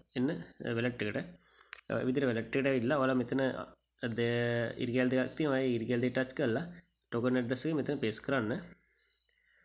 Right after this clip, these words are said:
අ, ඊට පස්සේ මෙතන ඇඩ් කස්ටම් ටෝකන් දෙන්න. ඊට පස්සේ ඔයාලට පුළුවන් මෙතන Ethereum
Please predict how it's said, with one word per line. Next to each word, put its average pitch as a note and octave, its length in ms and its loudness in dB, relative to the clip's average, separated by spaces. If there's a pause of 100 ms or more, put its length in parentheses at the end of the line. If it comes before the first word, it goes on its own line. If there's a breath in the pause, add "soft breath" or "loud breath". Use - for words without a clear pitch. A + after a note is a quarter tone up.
(140 soft breath)
අ, C3 40 0
ඊට C3 200 4
පස්සේ D3 200 2
මෙතන C#3+ 200 2
ඇඩ් A#2 140 0
කස්ටම් B2+ 360 2
ටෝකන් C3 360 2
දෙන්න. C3 220 2
ඊට - 1120 -14
පස්සේ D3 200 2
ඔයාලට D3 180 4
පුළුවන් D3+ 200 2
මෙතන D3 180 2
Ethereum C3 440 2